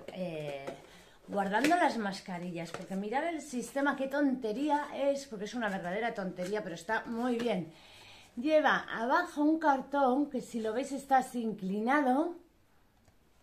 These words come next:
está inclinado de manera, a ver si lo veis así mejor, ahí, de manera que siempre las mascarillas al meterlas siempre van resbalando, o sea, siempre van deslizándose y van saliendo,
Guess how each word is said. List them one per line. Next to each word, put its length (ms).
está 180
inclinado 880
de 240
manera, 560
a 60
ver 160
si 140
lo 120
veis 200
así 280
mejor, 480
ahí, 420
de 160
manera 420
que 120
siempre 360
las 160
mascarillas 720
al 100
meterlas 600
siempre 340
van 180
resbalando, 1000
o 80
sea, 180
siempre 520
van 320
deslizándose 800
y 40
van 180
saliendo, 760